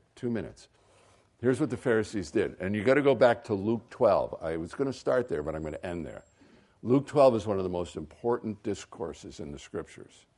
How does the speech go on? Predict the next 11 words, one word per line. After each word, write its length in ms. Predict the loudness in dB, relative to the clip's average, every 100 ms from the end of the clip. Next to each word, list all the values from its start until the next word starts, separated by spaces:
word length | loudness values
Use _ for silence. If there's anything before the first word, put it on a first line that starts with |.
| _ _ _ _ _
because 420 | -12 -2 2 2 2
it's 180 | -6 -4
addressed 540 | -4 -2 2 2 0 -6
to 80 |
the 100 | -6
Pharisees, 800 | -4 -2 -2 -4 -8 -12 -12 -16 -16
who 100 | -8
are 100 | -6
lovers 400 | -2 -2 -2 -6
of 100 | -8
money, 400 | -8 -10 -10 -14